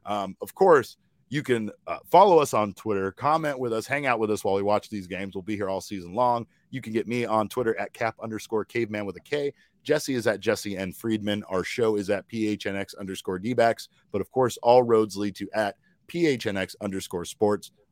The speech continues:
on Twitter, Instagram, and Facebook. If you're listening to us right now on your favorite audio podcasting app, please subscribe to us there if you haven't done so already, and leave us a five-star review. Also, go over to our YouTube channel at P H N X Sports and subscribe to us there. Sign up for notifications.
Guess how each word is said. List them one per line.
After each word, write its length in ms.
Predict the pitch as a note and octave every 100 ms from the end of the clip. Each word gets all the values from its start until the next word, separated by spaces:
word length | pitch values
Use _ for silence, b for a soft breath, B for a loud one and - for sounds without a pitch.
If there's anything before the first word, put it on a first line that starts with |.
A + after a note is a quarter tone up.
| -
on 160 | F2
Twitter, 400 | - B2 A#2 A2 -
Instagram, 440 | F#2 - G2+ F#2
and 120 | E2+
Facebook. 500 | - F2 F2 - - - _ _
If 60 | G2
you're 120 | G2
listening 320 | B2+ - C3
to 120 | B2+
us 100 | A#2+ A#2+
right 140 | A2+
now 100 | A2
on 60 | G#2+
your 80 |
favorite 260 | - G#2 F#2
audio 320 | F#2 F#2+ F#2+
podcasting 640 | F2+ G2+ G2 G#2 G2+ F#2 G2+
app, 180 | A2+ - _ _
please 220 | - C#3
subscribe 440 | - F#2 - G2+ F2+
to 140 | G#2
us 100 | F#2
there 160 | G#2 G#2
if 80 | -
you 80 |
haven't 160 | G2+ F#2
done 160 | G2 F#2+
so 140 | G#2
already, 440 | F#2 F#2 C3 D3 - _ -
and 80 | C3+
leave 120 | C3+
us 120 | -
a 60 | G#2
five-star 460 | G2+ F#2 - E2+
review. 440 | F2 F2 G#2 F#2 - _ _
Also, 280 | - A#2+ A#2+
go 120 | A2
over 140 | B2 G#2+
to 60 |
our 80 | G#2
YouTube 420 | G#2 C#3+ C3+ A#2+
channel 420 | - B2+ C3 C3 - _
at 140 | F#2 -
P 140 | B2+
H 160 | A#2+ -
N 80 | G2
X 160 | F2+
Sports 420 | - A#2 B2 - - _ _ -
and 280 | F2 D#2+ -
subscribe 520 | - F2 - B2 C3
to 140 | C3 B2
us 100 | -
there. 180 | F#2+ F2+
Sign 220 | A2 A2+
up 80 | A2
for 80 |
notifications. 720 | G2+ F#2+ E2+ - B2 B2+ A#2